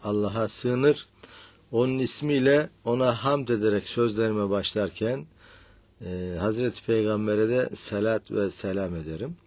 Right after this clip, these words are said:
Bugünkü kavramımız ismi Kur'an'ın icazı. Kur'an'ın meydan okuması şeklinde de tercüme edebiliriz. Bakara suresinin yirmi üç ve yirmi dördüncü ayetlerini mealen okuyarak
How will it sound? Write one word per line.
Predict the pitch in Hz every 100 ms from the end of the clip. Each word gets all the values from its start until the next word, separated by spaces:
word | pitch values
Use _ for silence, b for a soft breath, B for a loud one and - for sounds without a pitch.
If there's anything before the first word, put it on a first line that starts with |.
| b b b b -
Bugünkü | 127 135 143 123 139 131 131 127 - - -
kavramımız | - 117 117 117 113 110 107
ismi | 117 - 120 147 160 -
Kur'an'ın | - 113 113 107 120 135
icazı. | - 107 92 104 92 87 87 - b b b b b b b b b _ _
Kur'an'ın | - 135 120 123 147 117
meydan | 117 110 110 101
okuması | 87 - 90 87 - 85 76 -
şeklinde | - - 104 - 107 101 90
de | 117
tercüme | - 107 87 92 117 107
edebiliriz. | 92 85 82 80 - - B B B B B
Bakara | 131 156 185 185 165
suresinin | 175 175 160 175 170
yirmi | 156 151 156
üç | 160 156 131
ve | 123
yirmi | 123 123 127 120
dördüncü | 123 120 127 120 131
ayetlerini | 113 104 - 104 107 110
mealen | 139 123 104 98
okuyarak | 110 - 131 104 98